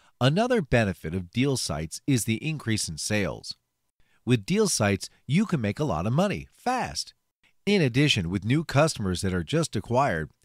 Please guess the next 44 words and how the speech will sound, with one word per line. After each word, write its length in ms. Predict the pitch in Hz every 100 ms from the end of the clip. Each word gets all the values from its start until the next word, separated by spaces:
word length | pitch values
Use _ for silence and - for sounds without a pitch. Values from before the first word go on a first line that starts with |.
| _ _
you 160 | 143 208
now 260 | 170 147 120
have 180 | 117
the 140 | 107 95
opportunity 680 | 95 98 - 135 113 95 110
to 60 |
upsell 520 | 156 202 196 - 92
them 220 | 87 107 - - _
and 160 | 135 127
continue 460 | 147 131 208 240
to 80 | 127
resell 440 | 131 170 - 143 110
this 200 | 104 -
to 140 | -
them 300 | 110 113 139 - _
on 140 | 151
an 80 | 123
ongoing 480 | 82 85 90 90 85
basis. 520 | 101 127 - - - - _ _ _ _ _ _ -
In 180 | 175 151
fact, 460 | 127 87 67 - _
study 380 | - - 214 190
has 160 | 156 139
shown 300 | 147 107 95
that 180 | 87
those 320 | 117 175 185 135
that 180 | 110
redeem 540 | 110 98 87 139 180 165
their 100 | 120
vouchers, 640 | 120 151 139 - 65 - - _ _
fifty-three 540 | 180 175 185 170 165 160
percent 360 | 139 - 160
of 80 | 117
them 160 | 95 92
become 380 | 107 110 101
regular 420 | 92 127 104 101 104
customers. 640 | 135 139 - 76 - - _ _ _ _ _
Now, 220 | 104 101
here's 300 | 92 180 196
an 80 | 147
example 400 | 107 123 120 110
of 100 | 95
a 40 |
resort 580 | 98 95 90 135 92 -